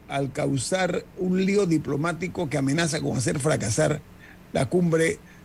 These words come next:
sobre Venezuela. Ayer, anoche, anunció Guaidó que iba a seguir hacia los Estados Unidos, pero su llegada intempestivamente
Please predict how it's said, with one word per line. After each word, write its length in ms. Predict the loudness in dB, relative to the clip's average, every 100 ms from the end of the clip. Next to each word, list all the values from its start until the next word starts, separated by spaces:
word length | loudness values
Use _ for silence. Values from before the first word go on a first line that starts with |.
| -14
sobre 520 | -4 0 2 2 0 -2
Venezuela. 680 | -2 0 0 0 0 -2 -6 -8
Ayer, 460 | -2 0 0 -2 -6
anoche, 380 | -2 -2 0 0
anunció 400 | 0 -2 0 0
Guaidó 400 | 0 0 0 -2
que 80 | 0
iba 140 | 0
a 40 |
seguir 280 | 0 -2 -2
hacia 180 | -2 -4
los 160 | -6 -6
Estados 400 | 0 2 2 0
Unidos, 320 | 0 0 0
pero 200 | -4 -4
su 140 | -2
llegada 540 | 0 0 2 2 0 -4 -10 -20 -20 -20 -16 -6
intempestivamente 1120 | -4 -2 0 0 0 0 0 -2 -2 -4